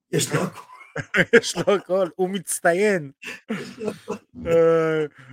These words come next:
Speaker 2: בוא נ-, ניתן איזה תופין. אה, שאוט אאוט לפודקאסט ההאבקות טוטל סלאם, בהנחיית אבדי כפיר ואבירן תוניס.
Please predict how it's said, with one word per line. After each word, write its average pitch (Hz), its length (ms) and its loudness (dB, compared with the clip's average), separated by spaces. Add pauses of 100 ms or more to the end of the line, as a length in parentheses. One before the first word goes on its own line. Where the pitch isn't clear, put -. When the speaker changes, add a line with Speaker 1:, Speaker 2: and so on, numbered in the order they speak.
(240)
Speaker 2:
בוא 175 180 10
נ-, 156 240 -4
ניתן 160 320 0
איזה 151 220 -2
תופין. 185 560 -4 (400)
אה, 139 220 -4
שאוט 170 320 -2
אאוט 170 160 0
לפודקאסט 151 560 -6
ההאבקות 139 460 -6
טוטל 156 280 -4
סלאם, 151 440 -6
בהנחיית 139 480 -6
אבדי 143 500 -8
כפיר 196 460 -2
ואבירן 156 520 -2
תוניס. 156 720 -8